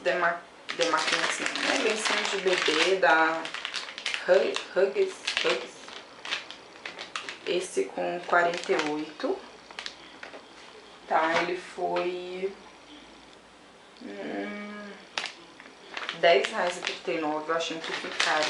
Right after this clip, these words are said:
Eu já vi aqui na minha cidade até de seis e noventa e nove na promoção. Mas enfim, como eu já tava comprando tudo lá, eu resolvi comprar pra poder deixar em cima da minha penteadeira, porque eu usava lencinho seco, sabe? Aqueles,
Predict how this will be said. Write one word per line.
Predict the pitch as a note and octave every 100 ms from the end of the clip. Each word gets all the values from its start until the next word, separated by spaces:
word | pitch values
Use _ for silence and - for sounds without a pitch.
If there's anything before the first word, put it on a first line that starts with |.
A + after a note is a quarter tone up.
| -
Eu | F3
já | F3+
vi | F3 F3
aqui | F#3 F#3 F3
na | E3+
minha | E3+
cidade | E3+ - D#3 D3+
até | - E3
de | -
seis | - E3+ A3 A#3+ A#3+ - - -
e |
noventa | F#3 F#3 F3+ F#3
e | F3
nove | D#3 D#3 - - - - - -
na | E3 E3
promoção. | F3 E3+ E3+ F3 - D3 D3 D3+ F3+ - - - -
Mas | F#3+ G#3 -
enfim, | - - -
como | F#3+ G3+
eu |
já | G3+
tava | F#2+ F#3
comprando | - E3+ F3+ E3+ E3+ E3
tudo | F3 E3 E3
lá, | E3 E3+ C#4+ - - - - - -
eu | F#3+
resolvi | G3 G3 G3+ F#3
comprar | - E3+ E3 - D3 D3+ C4 - - - -
pra | F3
poder | - E3+ E3
deixar | E3 - D#3+
em |
cima | - F3 E3+ E3
da | E3+
minha | E3 E3 D#3+ D#3 D#3 - - - - - -
penteadeira, | F3+ - F#3 F3 E3+ E3+ F3+
porque | - - F#3+
eu |
usava | F#3 F3+ F3+ F3+
lencinho | F#3 F3+ F3+ - F#3+ F#3 F#3 F#3+ F3+
seco, | F3+ - F#3+ - - - C#3+
sabe? | - F3 E3
Aqueles, | E3 D3+ D3+ -